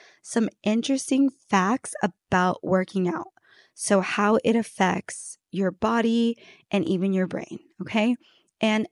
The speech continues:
as I'm going through the different categories, I want you guys to think about which category of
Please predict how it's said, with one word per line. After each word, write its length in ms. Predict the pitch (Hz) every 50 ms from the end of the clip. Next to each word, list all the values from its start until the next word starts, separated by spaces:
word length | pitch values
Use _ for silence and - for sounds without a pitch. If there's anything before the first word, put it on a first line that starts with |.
| _ -
as 260 | 233 269 302 339 -
I'm 220 | 392 392 415 403
going 400 | 339 254 220 220 226 226 226 226
through 580 | - - - 185 185 190 185 185 185 190 190 190 - - - - - _ _ _
the 100 | - 214
different 460 | - 190 208 - - 202 196 - -
categories, 960 | - - - - 190 185 190 202 190 214 240 247 247 247 247 247 247 247 - - - - _ _ _ _ _
I 80 | - 214
want 340 | 226 233 262 311 311 - - -
you 340 | 180 170 185 208 247 285 254
guys 540 | 247 214 202 196 190 185 190 202 196 - -
to 140 | - 226
think 320 | - - - 202 220 - -
about 540 | 185 - 180 170 170 170 175 175 185 - - _ _ _ _ _ _ _ _
which 480 | - 190 180 208 226 277 - - - -
category 600 | - 214 214 202 196 190 180 - 190 190 190 196
of 100 | 196 190